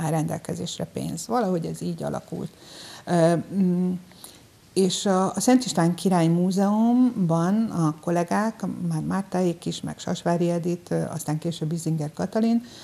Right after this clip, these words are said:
pályázati úton, ö, szerez, ö, pénzeket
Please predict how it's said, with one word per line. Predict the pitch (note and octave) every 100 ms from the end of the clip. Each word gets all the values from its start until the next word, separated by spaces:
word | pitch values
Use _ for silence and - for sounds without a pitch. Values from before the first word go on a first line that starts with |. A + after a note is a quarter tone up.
| - -
pályázati | A3 E3+ D#3+ D#3+ E3
úton, | E3 E3 D#3+ D#3 -
ö, | E3+ D#3 D#3+ D#3+
szerez, | - D3+ D3 D3+ -
ö, | E3 D#3 E3+ - E3 - -
pénzeket | D#3 D3+ C#3+ E3 F3 F3+